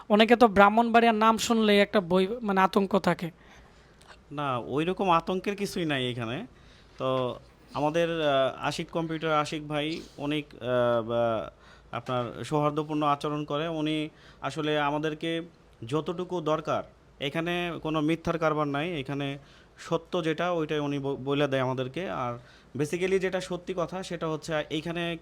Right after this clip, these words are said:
Speaker 2: প্রোডাক্ট নিয়ে আমরা স্যাটিসফাই, আমরা এইখানে স্যাটিসফাই। এই কারণে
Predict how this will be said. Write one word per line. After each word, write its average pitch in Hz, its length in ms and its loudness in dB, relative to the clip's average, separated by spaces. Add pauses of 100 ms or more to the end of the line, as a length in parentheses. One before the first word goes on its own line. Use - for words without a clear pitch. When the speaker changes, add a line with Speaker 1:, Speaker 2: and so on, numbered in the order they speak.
(260)
Speaker 2:
প্রোডাক্ট 185 380 0
নিয়ে 156 160 -4
আমরা 156 400 -6
স্যাটিসফাই, 143 480 -10 (840)
আমরা 127 220 -4
এইখানে 156 500 -4
স্যাটিসফাই। 165 460 -8
এই 165 180 -8
কারণে 160 420 -6